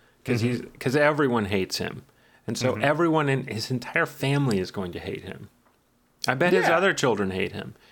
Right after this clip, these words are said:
Speaker 1: Uh, I bet he's, the reason he says these kinds of things online is 'cause he's miserable in the rest of his life.
Speaker 2: <laughs> He's just doing it for attention.
Speaker 1: He's just
Speaker 2: Well,
Speaker 1: like the rest of us. That's why everyone is lashing out online, 'cause they just,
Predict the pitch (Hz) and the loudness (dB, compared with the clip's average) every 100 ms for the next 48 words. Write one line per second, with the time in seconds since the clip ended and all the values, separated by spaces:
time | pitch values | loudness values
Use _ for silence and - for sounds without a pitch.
0 | _ - - 135 135 135 131 156 156 143 | _ -10 -2 0 2 2 0 0 0 -2
1 | 139 127 123 139 135 131 127 135 131 135 | -2 0 2 0 0 -2 0 0 0 0
2 | 123 117 123 120 117 123 120 113 113 107 | -2 -2 -2 -2 -2 -2 -2 0 2 2
3 | 110 127 98 90 104 95 101 95 95 113 | 2 0 -2 -4 -6 -4 -4 -2 -2 0
4 | 113 101 95 92 92 101 - - - - | -2 0 0 0 -2 -4 -6 -14 -14 -14
5 | - - - _ _ _ _ _ _ _ | -14 -18 -20 _ _ _ _ _ _ _
6 | _ _ _ _ - 135 117 - 214 - | _ _ _ _ -4 -2 -2 0 0 2
7 | 202 190 - 185 - 160 196 202 185 135 | 2 2 2 0 0 -12 -10 -8 -8 -4
8 | 123 135 131 135 - 143 135 131 - 131 | 0 0 0 -4 2 2 2 -2 0 0
9 | 120 127 123 - 127 131 165 240 302 - | 0 -2 -2 -2 -2 0 4 4 4 2
10 | 143 143 139 95 - - - 101 117 131 | 2 2 0 -4 -4 -6 -4 -2 2 2
11 | 127 123 135 131 123 110 98 101 110 - | 4 2 4 2 2 0 2 2 0 -2
12 | 110 107 104 104 104 104 107 90 90 92 | 0 2 2 2 2 2 0 -2 -8 -6
13 | 87 95 - | -4 -4 -6